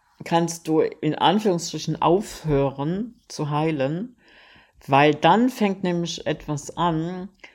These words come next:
was deine Kreativität angeht und die Entfaltung deines Potenzials. Du kommst in Flow und je mehr du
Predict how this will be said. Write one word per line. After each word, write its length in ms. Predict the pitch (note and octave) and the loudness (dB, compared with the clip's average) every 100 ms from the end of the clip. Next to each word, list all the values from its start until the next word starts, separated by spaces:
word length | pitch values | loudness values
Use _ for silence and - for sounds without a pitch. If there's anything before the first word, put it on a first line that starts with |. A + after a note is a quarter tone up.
| _ _ - | _ _ -6
was 160 | D3+ | -4
deine 600 | - D3+ D#3 D3 D3 G#2+ G2+ | 2 2 2 2 2 0 -2
Kreativität 1040 | D#3 D3+ C#3+ - E3+ D#3 - E3 E3+ - | 2 2 2 0 0 0 -4 -2 -2 -2
angeht 480 | - E3 E3 E3 D#3+ | -6 -6 -4 -4 -2
und 140 | D3 | -4
die 120 | D3 - | -4 -6
Entfaltung 580 | C#3+ - D#3 D#3+ D3 | -8 -4 -6 -4 -8
deines 320 | C#3+ C#3 C#3 - | -6 -8 -8 -12
Potenzials. 1040 | C#3 B2+ B2 - A#2 A#2+ A#2 - - - _ _ - _ _ _ - | -14 -10 -10 -10 -10 -10 -14 -18 -20 -20 _ _ -20 _ _ _ -14
Du 80 | - | -10
kommst 420 | - G3 B3 - | 2 4 4 2
in 140 | - E3+ | -4 -4
Flow 540 | - F#3+ F3+ D#3+ E3 | -4 2 6 6 4
und 340 | G#3 E3+ E3 E3+ | 0 -2 -2 2
je 100 | E3 | 2
mehr 320 | F3 G#3+ A3+ | 2 2 0
du 560 | G#3+ F#3 F3+ D#3+ G#2 | 0 -2 0 0 -2